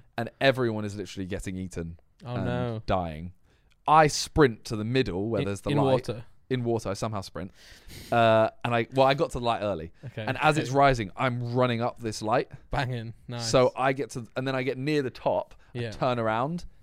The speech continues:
Speaker 1: and a shark jumps at me. The second the shark jumps at me, I wake up.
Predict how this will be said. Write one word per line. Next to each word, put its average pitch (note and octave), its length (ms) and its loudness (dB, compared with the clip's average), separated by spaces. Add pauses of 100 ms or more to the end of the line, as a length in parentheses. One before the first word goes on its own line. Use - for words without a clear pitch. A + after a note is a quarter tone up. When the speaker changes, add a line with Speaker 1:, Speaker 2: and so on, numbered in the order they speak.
(160)
Speaker 1:
and G#2+ 80 -12
a G2+ 40 -8
shark - 480 -2 (180)
jumps A2 260 -4
at - 80 -12
me. E2+ 180 -12 (600)
The A#2+ 100 -2
second D#3+ 520 2
the D3 80 -2
shark B2+ 340 4
jumps A#2+ 300 -4
at D#2 80 -8
me, E2+ 260 -8 (340)
I - 100 -8
wake F2+ 180 -4
up. - 160 -16